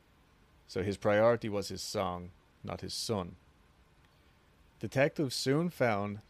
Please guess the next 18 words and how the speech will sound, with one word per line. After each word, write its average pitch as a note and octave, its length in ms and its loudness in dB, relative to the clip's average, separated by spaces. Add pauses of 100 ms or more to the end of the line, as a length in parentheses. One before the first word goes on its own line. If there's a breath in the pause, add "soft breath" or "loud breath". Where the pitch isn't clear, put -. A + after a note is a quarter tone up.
that F#2 180 0
Ronald A#2 380 0
had G2+ 160 -6
recently B2+ 400 -2
taken G#2+ 380 -4
out G2 220 -2
insurance A2+ 480 -4
policies F#2 680 -4
on G2 180 -8
both G#2 320 0
of G2+ 60 -10
his G2 140 -6
children G2 420 -4
for - 120 -10
ten G#2+ 320 -8
thousand G#2+ 360 -2
dollars F#2 360 -2
each, F2 280 -8